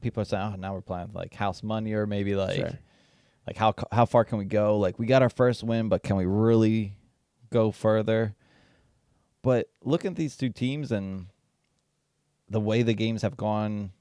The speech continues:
Speaker 1: earlier in this year, I, I, I'm confident, man. I, I think we can, we can go toe to toe. I think they're hurting. Yeah, we played a lot more soccer. Yeah, we played a day.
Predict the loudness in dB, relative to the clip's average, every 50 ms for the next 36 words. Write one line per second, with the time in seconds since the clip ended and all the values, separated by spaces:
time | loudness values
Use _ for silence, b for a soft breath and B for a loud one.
0 | -10 -4 -2 0 2 4 4 2 2 0 -2 -4 -4 -4 -4 -2 -2 -2 -4 -8
1 | _ _ _ _ _ _ _ _ _ _ _ -16 -14 -14 -14 -12 -12 -12 -12 -12
2 | -14 -18 -20 -20 -20 -16 -14 -16 -14 -10 -8 -6 -6 -4 -4 -2 -2 -2 -2 -2
3 | -4 -4 -2 -4 -4 -2 -2 -2 -2 -2 -4 -6 -4 -4 -4 -2 -4 -4 -6 -6
4 | -4 -4 -4 -2 -2 0 2 2 2 2 2 2 4 4 2 0 0 2 2 2
5 | 2 2 0 -2 -4 0 2 4 4 4 2 2 2 2 2 2 0 -2 -4 -10
6 | b b b b b b b b b 2 2 4 4 4 2 0 0 2 4 6
7 | 6 6 6 4 2 0 -2 -6 -10 -12 _ _ _ _ _ _ _ _ _ -8
8 | -4 0 2 4 4 4 2 2 0 0 0 0 0 -2 -4 -6 -6 -6 -8 -8
9 | -8 -8 -10 -12 _ _ _ _ -2 0 4 4 6 4 4 2 2 4 4 4
10 | 4 2 0 0 2 2 4 2 2 0 -4 -6 -8 -12